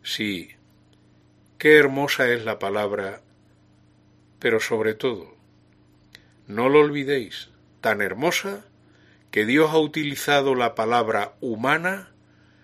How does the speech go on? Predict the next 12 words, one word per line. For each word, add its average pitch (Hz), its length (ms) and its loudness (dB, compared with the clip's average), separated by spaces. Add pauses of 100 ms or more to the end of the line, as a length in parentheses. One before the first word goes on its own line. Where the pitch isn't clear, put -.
(360)
para 104 320 4
abrir 117 320 -2
su - 220 -6
conser-, 101 520 -6
su - 240 -10
conversación. 95 800 -8 (1900)
Y 147 80 2
ha 131 80 6
generado 147 540 6
la 143 140 6
Sagrada 127 440 2
Escritura. 127 720 -10